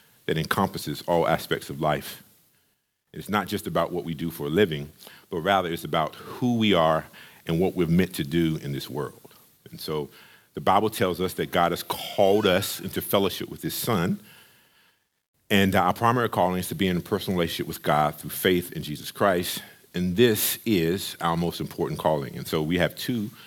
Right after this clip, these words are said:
candidates for baptism that have acknowledged that, hey, even on their level,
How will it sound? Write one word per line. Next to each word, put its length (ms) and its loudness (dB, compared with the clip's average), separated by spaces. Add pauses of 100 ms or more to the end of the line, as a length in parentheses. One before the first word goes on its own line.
(380)
candidates 340 2
for 60 0
baptism 580 0 (400)
that 120 0
have 180 -6
acknowledged 600 0
that, 120 -2
hey, 480 0
even 240 0
on 120 0
their 140 4
level, 400 0